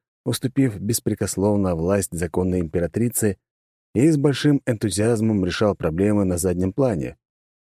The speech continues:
Было парочка непонятных моментов, но все было связано с личностью Галактионова. А то, что Галактионов раздражает чуть более, чем всех, она уже давно привыкла и почти не обращала на это внимания.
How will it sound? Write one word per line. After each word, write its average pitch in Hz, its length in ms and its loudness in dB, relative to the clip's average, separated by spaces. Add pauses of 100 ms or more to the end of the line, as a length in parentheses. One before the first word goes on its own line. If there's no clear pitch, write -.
(260)
Было 170 440 4
парочка 151 460 2
непонятных 127 480 0
моментов, 117 480 0 (340)
но 110 280 2
все 139 240 2
было 127 220 2
связано 98 600 2
с - 140 -10
личностью 90 500 -2
Галактионова. 90 720 0 (640)
А 101 140 -2
то, 165 140 2
что 151 180 0
Галактионов 117 960 0
раздражает 92 600 2 (280)
чуть 131 200 0
более, 98 540 2
чем 82 220 -2
всех, - 420 0 (420)
она 175 220 4
уже 151 180 4
давно 127 380 2
привыкла 90 580 0 (420)
и 120 60 2
почти 151 300 2
не 143 80 6
обращала 123 500 2
на 107 100 4
это 101 160 2
внимания. 69 540 -2